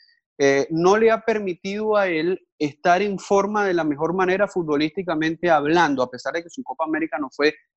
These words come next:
del todo mala, y al parecer él también podría estar neces-, necesitando minutos. Messi es todo lo contrario, Messi llegó hasta el final, Messi fue a la Copa América, ju-, la ju-, haya jugado bien o mal,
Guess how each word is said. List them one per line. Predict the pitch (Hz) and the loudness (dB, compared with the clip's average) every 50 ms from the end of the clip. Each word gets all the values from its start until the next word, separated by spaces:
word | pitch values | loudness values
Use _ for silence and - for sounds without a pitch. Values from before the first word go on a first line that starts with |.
| _ _ _ _ | _ _ _ _
del | - 147 151 143 135 | 0 2 2 2 2
todo | - 147 147 160 175 190 | 2 2 4 4 4 6
mala, | 185 165 160 190 190 - - | 6 6 4 4 2 0 0
y | 185 175 | 2 2
al | 170 190 196 | 2 2 2
parecer | - 269 277 254 - - 190 185 | 2 0 0 0 -2 -2 -2 -2
él | 190 180 | -2 -2
también | - 170 170 165 170 | -4 -4 -4 -4 -6
podría | 165 180 175 160 165 170 165 | -4 -4 -4 -2 -2 -4 -4
estar | - - 156 156 | -4 -4 -6 -6
neces-, | 160 156 160 147 - - - - | -6 -6 -8 -10 -12 -14 -10 -8
necesitando | 135 131 - 139 131 - 127 - 127 131 151 - | -8 -8 -8 -10 -12 -10 -4 -2 0 0 0 -2
minutos. | - 131 127 131 117 107 - 120 131 | -4 -2 0 0 0 2 2 4 6
Messi | 160 180 196 - - 220 | 6 6 6 6 4 2
es | - | 4
todo | - 214 214 220 | 4 4 6 6
lo | 220 202 | 4 2
contrario, | 185 185 180 - 240 254 214 175 139 | 0 -2 0 4 4 4 4 4 2
Messi | 123 131 127 120 - 160 | 0 -2 -4 -4 -6 -4
llegó | 156 156 139 135 135 | -4 -2 -2 -2 -2
hasta | 135 - 151 | -4 -6 -6
el | 143 | -6
final, | - 180 196 233 220 196 196 196 _ _ _ _ | -6 -6 -2 0 0 0 0 -2 _ _ _ _
Messi | - 151 156 139 - - 160 | 0 2 2 2 0 -4 -4
fue | - 160 151 | 0 0 2
a | |
la | 156 143 | 2 2
Copa | 139 151 139 147 151 | 0 -2 -4 -2 -2
América, | 175 226 233 208 185 - - - 131 123 - | 2 2 4 4 2 2 0 0 -2 -2 -2
ju-, | - 131 127 - | -2 -2 0 2
la | 127 127 | 2 2
ju-, | 127 127 110 | 2 0 -2
haya | 127 127 143 170 160 | -2 -2 -2 -2 -2
jugado | 151 139 135 139 151 160 151 | 0 0 2 2 2 2 0
bien | 147 151 160 160 165 165 | 0 -2 -2 0 0 -2
o | 156 143 | -2 0
mal, | 156 185 185 160 151 180 190 | 4 4 4 6 4 2 0